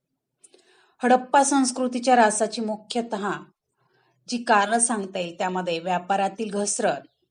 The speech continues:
हवामानातील बदल, आर्थिक समृद्धीची उतरण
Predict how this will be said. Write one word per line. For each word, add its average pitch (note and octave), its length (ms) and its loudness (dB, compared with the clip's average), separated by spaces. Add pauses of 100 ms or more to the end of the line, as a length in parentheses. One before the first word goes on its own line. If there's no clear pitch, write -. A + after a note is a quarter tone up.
(400)
हवामानातील G#3 680 0
बदल, F3+ 480 -2 (580)
आर्थिक A3 580 -2
समृद्धीची A#3+ 1080 -2
उतरण F#3 580 -2